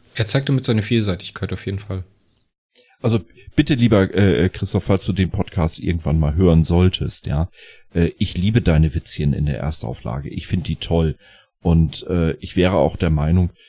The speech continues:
Speaker 2: weißt du, hau lieber zehn raus, in der Gefahr, dass neun nicht zünden. Hauptsache einer zündet und Hauptsache ein Lacher.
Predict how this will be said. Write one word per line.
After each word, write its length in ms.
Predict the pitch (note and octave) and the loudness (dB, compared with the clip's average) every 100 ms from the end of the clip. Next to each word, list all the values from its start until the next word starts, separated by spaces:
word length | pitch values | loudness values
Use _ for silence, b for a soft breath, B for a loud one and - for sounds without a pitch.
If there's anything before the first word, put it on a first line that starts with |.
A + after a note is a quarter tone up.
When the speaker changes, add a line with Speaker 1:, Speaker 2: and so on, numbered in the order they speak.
| b | b
Speaker 2:
weißt 200 | - F2 | -4 -2
du, 120 | D#2 - | -2 0
hau 120 | F#2 | 0
lieber 280 | F2+ F2 - | 2 0 -2
zehn 320 | - G#2 A2+ | 0 2 2
raus, 360 | D2 D2+ G2 - | 2 0 0 -2
in 100 | F2 | -2
der 120 | E2+ | -2
Gefahr, 300 | E2 - E2 | -2 -4 -2
dass 180 | D#2 F#2 | -2 2
neun 240 | F2 F2 | 4 4
nicht 260 | E2 - - | 2 -2 -4
zünden. 440 | G2+ F2 D#2+ G2+ | 0 2 2 0
Hauptsache 400 | E2+ - D#2+ D2 | -2 -4 -6 -4
einer 260 | D2+ F#2+ D#2+ | 2 2 2
zündet 520 | - D#2 D2+ E2 - - _ | -2 -6 -4 -4 -6 -14 _
und 180 | - - | -14 -8
Hauptsache 360 | E2 - D#2+ D#2 | -6 -4 -4 -4
ein 80 | D2 | -4
Lacher. 380 | E2 D#2 C#2+ | -6 -6 -6